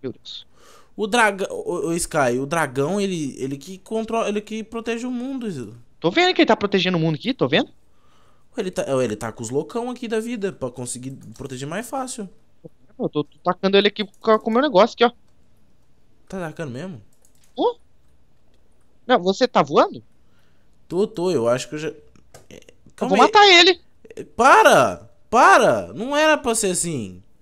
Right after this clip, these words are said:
Speaker 1: Não, mas não é, eu tenho um bicho atrás dele!
Speaker 2: Que bicho que tá atrás dele?
Speaker 1: Nightmare.
Speaker 2: Oxi! O,
Speaker 1: Ele
Speaker 2: ele tá
Speaker 1: tá
Speaker 2: morrendo sozinho.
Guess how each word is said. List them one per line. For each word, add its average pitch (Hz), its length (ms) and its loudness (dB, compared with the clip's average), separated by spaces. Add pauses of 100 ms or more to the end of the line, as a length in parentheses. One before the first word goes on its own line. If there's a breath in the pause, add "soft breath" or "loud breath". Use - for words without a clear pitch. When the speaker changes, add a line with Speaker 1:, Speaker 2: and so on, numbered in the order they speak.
(260)
Speaker 1:
Não, 381 200 0
mas 339 180 8
não 320 140 4
é, 381 180 8
eu 339 100 4
tenho 320 160 4
um 302 60 2
bicho 320 260 6
atrás 349 300 2
dele! 381 420 2 (360)
Speaker 2:
Que 262 80 -8
bicho 240 340 -8
que - 80 -20
tá 208 100 -4
atrás 185 280 -8
dele? 156 480 -6
Speaker 1:
Nightmare. - 720 -10 (1040)
Speaker 2:
Oxi! 349 640 -2 (420)
O, 403 160 0
Speaker 1:
Ele 440 200 6 (340)
Speaker 2:
ele 226 120 4
tá 247 140 0
Speaker 1:
tá 254 40 0
Speaker 2:
morrendo 285 300 6
sozinho. 233 840 0